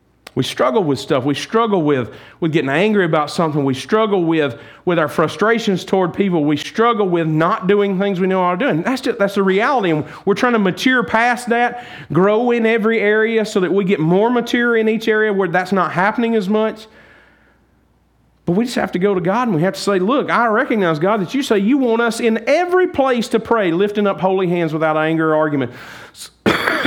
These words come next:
So, God, I've got to remove the anger. I've got to remove the argument, no matter where it is. See, don't be afraid to pray.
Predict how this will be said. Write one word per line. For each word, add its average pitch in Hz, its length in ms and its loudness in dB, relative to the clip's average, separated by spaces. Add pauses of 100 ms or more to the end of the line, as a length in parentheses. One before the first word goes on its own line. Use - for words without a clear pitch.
(1120)
So, 165 160 -2
God, 170 220 0
I've 160 120 -2
got 139 140 0
to 139 80 -2
remove 165 340 0
the 175 140 0
anger. 147 340 -2 (1120)
I've 170 60 -8
got 151 80 0
to 143 60 2
remove 165 280 0
the 151 120 2
argument, 147 420 -2 (880)
no 165 60 0
matter 170 220 2
where 175 280 0
it 190 80 0
is. 185 400 -2 (1120)
See, 214 100 -4
don't 247 200 2
be 254 100 2
afraid 185 360 0
to 151 80 -2
pray. 160 340 0